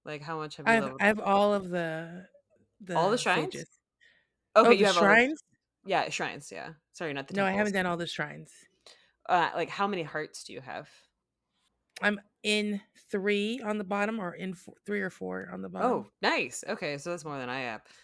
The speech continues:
Speaker 1: Um, and then how much, uh, stamina do you have?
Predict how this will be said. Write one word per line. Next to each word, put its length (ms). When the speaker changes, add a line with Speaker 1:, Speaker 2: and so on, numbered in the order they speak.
Speaker 1:
Um, 580
and 140
then 160
how 160
much, 600
uh, 300
stamina 500
do 100
you 80
have? 220